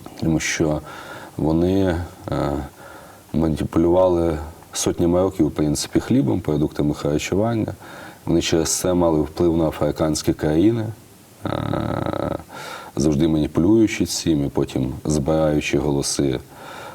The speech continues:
е, через це в оон, там, інших світових інституціях. Але ситуація кардинально змінилася. Україна сьогодні приділяє дуже багато уваги,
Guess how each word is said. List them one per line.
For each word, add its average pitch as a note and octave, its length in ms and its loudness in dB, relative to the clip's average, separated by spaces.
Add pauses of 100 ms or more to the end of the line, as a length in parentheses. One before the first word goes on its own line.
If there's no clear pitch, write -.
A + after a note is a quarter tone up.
(100)
е, - 300 -4
через - 280 -2
це - 220 -2
в C2+ 160 0
оон, G#2 280 2
там, C2+ 260 -4 (220)
інших F2 440 0
світових - 540 0
інституціях. C#2+ 840 -2
Але C#2+ 160 -2 (960)
ситуація F2+ 640 0
кардинально E2 680 2
змінилася. F#2+ 680 0 (680)
Україна E2 520 2
сьогодні D#2 640 2 (560)
приділяє D#2 520 2
дуже D2+ 380 0 (240)
багато D2+ 520 0
уваги, C#2+ 760 0